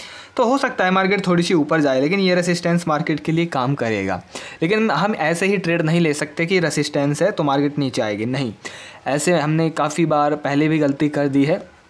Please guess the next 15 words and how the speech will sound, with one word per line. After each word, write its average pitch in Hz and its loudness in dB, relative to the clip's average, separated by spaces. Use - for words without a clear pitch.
ना 139 0
कोई 160 0
पैटर्न 147 0
बना 156 2
है 165 2
ना 147 2
कोई 147 0
कुछ, 147 -2
सिर्फ 180 -2
और 190 2
सिर्फ 185 -2
ओपन 160 0
इंटरेस्ट 147 -2
को 156 -2
देखकर। 143 0